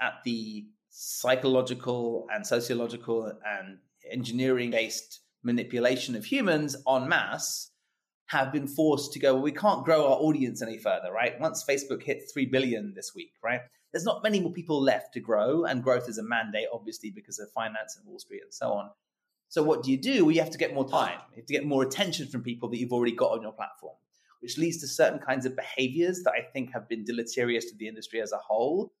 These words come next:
and has led to humans going, "I don't feel good anymore when I spend six hours doom scrolling. I feel bad." What do I do about that?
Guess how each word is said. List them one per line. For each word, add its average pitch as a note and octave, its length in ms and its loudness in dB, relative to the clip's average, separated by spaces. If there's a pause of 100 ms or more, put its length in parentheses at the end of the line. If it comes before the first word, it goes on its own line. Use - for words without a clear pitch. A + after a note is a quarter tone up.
(360)
and G3 500 0 (380)
has C#3 180 -2
led D#3+ 200 2
to C#3 100 -2
humans E3 480 0
going, A#2 480 0
"I C#3+ 60 0
don't F#3+ 300 0
feel F3 360 0
good D#3 560 4
anymore A2+ 500 0
when G#2+ 100 -4
I A#2 40 0
spend A2+ 340 -2
six - 300 -2
hours A2 320 0
doom G#2 240 -8
scrolling. - 440 -2 (380)
I A#2 140 0
feel B2 460 -4 (180)
bad." B2+ 300 2 (1080)
What D3 260 4
do C#3+ 140 2
I C3+ 80 6
do C#3 340 6
about G2+ 340 0
that? - 100 -8